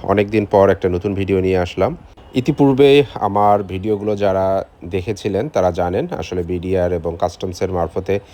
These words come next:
কিভাবে বর্ডার ক্রস গরু নিলাম হয়। তো আজকে আমি, আহ, in ডিটেলসে বলবো না, আহ, যতটুকু শর্টে বলা যায়, কারণ ভিডিও বেশি লং করবো না। তো বিষয় হলো এই গরুগুলো সব ইন্ডিয়ান বর্ডার থেকে, আহ, চোরাই পথে আসার সময়,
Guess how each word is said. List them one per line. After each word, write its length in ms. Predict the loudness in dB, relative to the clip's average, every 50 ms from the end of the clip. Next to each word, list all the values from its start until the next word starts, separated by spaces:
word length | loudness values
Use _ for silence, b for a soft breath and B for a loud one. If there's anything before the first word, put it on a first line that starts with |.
| B B B B -20 -6
কিভাবে 580 | -2 -2 2 2 4 4 6 6 8 8 6 6 6
বর্ডার 400 | 4 4 6 6 6 4 4 2 0
ক্রস 280 | 0 0 0 0 -2 -4 -4
গরু 180 | -4 -2 -2 -2
নিলাম 420 | -2 -2 0 2 2 2 2 0
হয়। 300 | -2 0 0 0 0 -2 B B B B B -20 -6 0
তো 100 | 2 4
আজকে 420 | 4 4 2 0 -2 0 2 2
আমি, 420 | 4 4 2 2 2 2 2 0 0
আহ, 380 | 0 0 0 2 2 0 0 0
in 160 | -2 -2 -2
ডিটেলসে 720 | -2 -2 0 2 2 2 0 2 2 4 6 6 6 4 2 2
বলবো 320 | 2 0 2 2 0 0
না, 120 | 0 0
আহ, 680 | -2 -4 -6 -12 -20 -18 -10 -6 -4 -2 -2 -2 -2 -2
যতটুকু 340 | -2 -4 -4 -4 -6 -6 -6 -6
শর্টে 240 | -4 -2 0 0 0
বলা 260 | 0 2 2 2 2
যায়, 180 | 2 2 0 0
কারণ 200 | 2 0 0 0
ভিডিও 240 | -2 -2 -2 -2 -2
বেশি 180 | -2 -2 -2
লং 200 | 0 0 0 0
করবো 260 | -2 -4 -6 -4 -4 -2
না। 140 | -2 -4 -4 B B B B B B B B B _ -2
তো 100 | 0 0
বিষয় 340 | 0 0 2 4 4 6
হলো 300 | 6 4 4 6 6 4
এই 100 | 4 4
গরুগুলো 400 | 4 4 4 4 4 4 2 2
সব 240 | 4 4 2 2 2
ইন্ডিয়ান 420 | 2 -2 -2 0 2 2 2 2 2
বর্ডার 240 | 0 2 0 0 -2 -2
থেকে, 480 | -4 -4 -2 0 0 2 2 0 0 -2
আহ, 340 | -4 -4 -4 -2 -2 -4 -4
চোরাই 300 | -4 -2 0 0 0 0
পথে 260 | 0 -4 -2 -2 0
আসার 220 | -2 -2 -2 -6
সময়, 440 | -8 -6 -4 -2 0 0 0 -2 -2